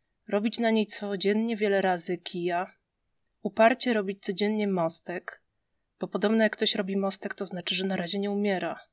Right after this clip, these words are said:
Może to słaby żart, ale jak codziennie robię mostek, to na pewno mam jeszcze siłę do walki. I nawet jeśli szanse na wygraną są niewielkie,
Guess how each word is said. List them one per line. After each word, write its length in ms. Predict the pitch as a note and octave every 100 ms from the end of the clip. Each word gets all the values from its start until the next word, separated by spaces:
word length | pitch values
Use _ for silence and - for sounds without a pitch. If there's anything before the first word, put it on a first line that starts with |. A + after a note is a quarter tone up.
| _ _ _ _ _ _
Może 140 | G3 -
to 100 | -
słaby 380 | - A3+ F#3+
żart, 420 | F3+ G3 F#3 G3+ -
ale 220 | G3+ G3
jak 140 | G3+
codziennie 500 | - G3 A3 A#3+ A3+
robię 260 | G3 F#3 G3
mostek, 680 | F#3 F3 - F3+ G#3+ - _ _ _ _ _
to 80 | -
na 100 | G#3
pewno 260 | G#3+ G#3 G#3+
mam 160 | G#3
jeszcze 260 | G3+ - G3
siłę 320 | - G3 F#3+
do 140 | F3+
walki. 580 | E3 E3 D#3+ F3 - - - _ _ _ _ _ _ _ _ _ _ _ _ _ _ _ _ -
I 120 | B3
nawet 280 | G#3 A3 A3+
jeśli 280 | A3+ - G#3+
szanse 360 | - B3+ C4
na 120 | A#3+ G3+
wygraną 420 | G3+ G#3+ A#3 B3
są 160 | -
niewielkie, 760 | G#3+ G#3 F3 F3+ E3 E3 F3+ F#3